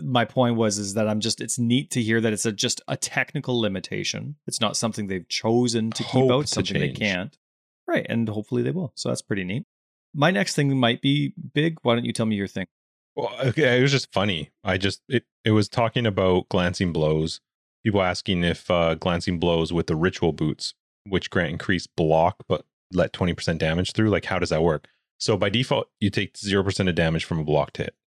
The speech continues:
Speaker 2: If you don't have glancing blows, just by default, if you block the hit, you take zero damage. Glancing blows make it so that you take sixty-five percent of that damage.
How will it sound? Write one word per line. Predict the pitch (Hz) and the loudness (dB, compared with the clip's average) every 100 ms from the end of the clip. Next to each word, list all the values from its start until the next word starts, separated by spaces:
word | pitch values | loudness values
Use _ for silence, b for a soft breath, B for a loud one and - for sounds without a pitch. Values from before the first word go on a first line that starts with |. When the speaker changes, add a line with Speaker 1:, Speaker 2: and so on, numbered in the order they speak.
| _ - | _ -8
Speaker 2:
If | - 95 | -4 -2
you | |
don't | 85 107 107 | 0 0 0
have | 104 95 | -2 -2
glancing | 92 92 87 87 | 0 0 -2 -2
blows, | 85 82 - | 2 0 0
just | 131 - | -2 2
by | 110 | 0
default, | 95 90 92 90 - _ _ _ | 2 0 2 0 0 _ _ _
if | 113 107 | -4 0
you | 110 | 2
block | 104 98 - | 4 2 2
the | |
hit, | 90 90 | 0 0
you | 87 90 | 0 -2
take | 90 85 | -4 -4
zero | 85 78 76 | -2 0 0
damage. | 71 - 52 - - _ _ _ _ | -4 -6 -10 -14 -18 _ _ _ _
Glancing | 104 104 107 95 | -2 0 0 2
blows | 92 92 90 | 2 2 2
make | 87 92 | 0 0
it | - | -2
so | 90 | -2
that | |
you | 80 | -2
take | - 85 | -4 -6
sixty-five | - 165 - 117 104 95 | -2 -2 0 0 2 0
percent | 92 - 90 | -2 -2 0
of | 85 | 0
that | 82 | 0
damage. | 87 78 80 107 - | 0 -2 -2 -2 -4